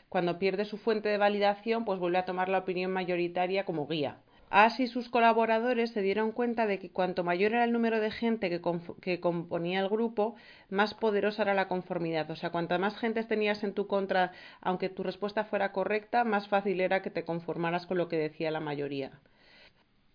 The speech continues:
Pero claro, estamos hablando, en, tanto en el experimento de Sheriff como en el de Ash, estamos hablando de cosas que se pueden medir, observar, estamos hablando de un punto que podemos ver, estamos hablando de una barra que podemos ver.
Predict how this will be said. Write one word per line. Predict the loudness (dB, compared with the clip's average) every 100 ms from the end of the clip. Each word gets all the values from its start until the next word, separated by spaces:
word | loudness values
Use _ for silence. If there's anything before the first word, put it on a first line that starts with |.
| _
Pero | -2 0
claro, | 2 4 4
estamos | 2 0 -2 -2
hablando, | -2 0 0 -2 -4
en, | -4 -2 -2
tanto | -2 -2 -2
en |
el | -2
experimento | -4 -4 -6 -4 -2 -2
de | -2
Sheriff | -2 -2 -2 -2
como | -4 -4 -2
en | 0
el | 0
de | 2 2
Ash, | 2 -2
estamos | -6 -4 -4 -4
hablando | -4 -2 -2
de | -2 -2
cosas | -4 -6 -8
que | -10
se | -14 -6
pueden | -4 -4 -4 -4
medir, | -4 -4 -2 -2 -4
observar, | -6 -10 -4 0 0 -2
estamos | -10 -12 -10
hablando | -8 -6 -4
de | -4
un | -6 -6
punto | -6 -4
que | -6 -4
podemos | -4 -4 -8 -6
ver, | -6 -6
estamos | -8 -10 -8
hablando | -6 -6 -4
de |
una | -4 0
barra | 2 2 2
que | -2
podemos | -4 -6 -4 -6 -6
ver. | -8 -10